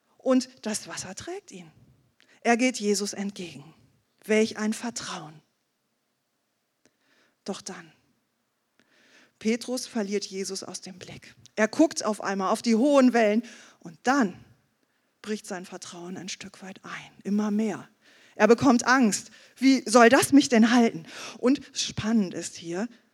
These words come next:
es ist dann nicht so, er steht auf den Wellen und auf einmal, blub,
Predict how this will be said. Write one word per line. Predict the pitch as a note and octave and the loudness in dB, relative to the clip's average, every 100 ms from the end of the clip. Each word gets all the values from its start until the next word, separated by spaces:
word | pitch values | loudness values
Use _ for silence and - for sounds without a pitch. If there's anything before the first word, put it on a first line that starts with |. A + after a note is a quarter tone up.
| _ _ | _ _
es | - - | -10 -8
ist | - - | -6 0
dann | G#3+ | 4
nicht | A#3+ - | 4 2
so, | C4+ | 2
er | G#3 G#3 | 4 4
steht | C4 B3+ | 2 0
auf | G#3 | 0
den | A3+ G#3 | 2 4
Wellen | F#3 D#4+ | 4 6
und | D#4+ | 6
auf | A#3 | 6
einmal, | G#3 A#3 C#4+ | 4 4 2
blub, | F3+ B3+ D4 | 4 4 4